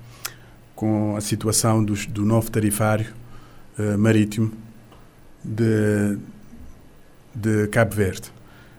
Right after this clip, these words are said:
Eh, só para dizer que nós entendemos que o governo esteve mal nesta si-, neste, neste, nesse, nesse,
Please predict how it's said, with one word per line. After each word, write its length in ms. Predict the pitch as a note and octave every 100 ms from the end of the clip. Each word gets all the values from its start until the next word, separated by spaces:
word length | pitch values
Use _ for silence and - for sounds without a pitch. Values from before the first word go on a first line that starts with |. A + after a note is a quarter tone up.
| -
Eh, 280 | B2+ A2+ A2+
só 180 | A2 E3
para 160 | D#3 C#3
dizer 380 | C3 C3+ D3
que 220 | D3 B2+ B2
nós 640 | A2+ A#2 A2 G#2 - - - - - - -
entendemos 680 | G#2+ A#2 A2+ A2+ G#2 -
que 440 | - A#2 A2+ G2+ F#2+ - -
o 80 | A#2+
governo 380 | A2+ G#2+ A2+ G2+
esteve 400 | G2+ - G#2 G#2+
mal 340 | A2 G#2+ A2+ - - - - - - -
nesta 380 | A#2 A2 A2 G#2
si-, 180 | - D#3
neste, 400 | A2+ G#2 - A#2+
neste, 360 | A2+ - -
nesse, 240 | A2+ A2+ - -
nesse, 840 | A2+ G#2+ - - - G#2+ G#2 G2+